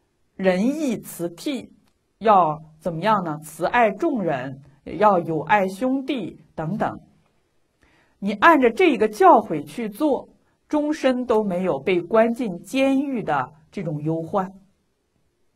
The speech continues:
但是我们却不知道感恩戴德。哎，我们听一堂传统文化的课吧，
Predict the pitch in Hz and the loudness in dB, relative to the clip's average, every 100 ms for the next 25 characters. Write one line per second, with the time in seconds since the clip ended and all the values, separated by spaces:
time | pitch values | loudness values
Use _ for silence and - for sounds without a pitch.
0 | _ _ _ _ _ _ _ 233 214 220 | _ _ _ _ _ _ _ 2 2 2
1 | 190 160 151 156 - 196 - 330 240 247 | 0 0 -4 -6 -4 -4 -4 -6 -6 2
2 | 254 185 139 - _ - 185 147 - 175 | 2 2 -2 -10 _ -2 0 0 -6 -4
3 | 170 165 165 - _ 233 202 156 160 151 | -4 -6 -14 -20 _ -2 -2 -4 -8 -6
4 | 131 143 _ _ _ _ _ _ _ _ | -8 -10 _ _ _ _ _ _ _ _
5 | - 214 196 220 277 254 240 190 196 220 | -2 0 0 -2 -2 -2 -2 -4 -4 -2
6 | 196 240 202 156 160 220 196 - 311 254 | -2 -2 -4 -4 -2 -2 -2 -6 -2 -2
7 | 180 156 | 0 -4